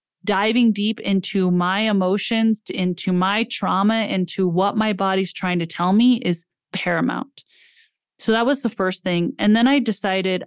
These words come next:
I'm going to make sure every day I have some type of ceremony where I'm looking and meditating and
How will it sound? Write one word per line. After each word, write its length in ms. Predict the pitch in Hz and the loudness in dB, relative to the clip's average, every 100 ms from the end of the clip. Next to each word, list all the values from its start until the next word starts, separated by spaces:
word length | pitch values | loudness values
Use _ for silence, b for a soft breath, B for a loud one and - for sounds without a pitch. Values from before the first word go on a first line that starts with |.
| - | -4
I'm 220 | 190 214 | 0 2
going 280 | 247 254 247 - | 2 2 2 0
to 420 | 233 226 226 214 | 0 2 2 0
make 280 | 202 208 214 | 0 0 -2
sure 320 | - 214 208 | -4 -2 -2
every 360 | - 185 190 220 | -2 -2 -2 0
day 400 | 185 180 190 214 | 0 -2 -2 -2
I 180 | 185 190 | -4 -4
have 260 | 180 190 | -4 -4
some 220 | - 180 | -4 -4
type 260 | 180 196 190 | -2 -2 -2
of 100 | 175 | -6
ceremony 640 | - 175 196 185 175 175 | -4 -2 0 0 2 0
where 180 | 170 175 | 0 0
I'm 300 | 175 175 170 | -2 -2 -2
looking 520 | 170 196 - 226 226 214 | -2 -2 0 2 2 2
and 200 | 180 175 | 2 2
meditating 800 | 175 190 - 208 208 208 214 214 B B B _ _ _ | 0 -2 -2 0 2 2 2 0 B B B _ _ _
and 640 | 202 196 190 185 185 175 | -4 -2 0 0 0 -2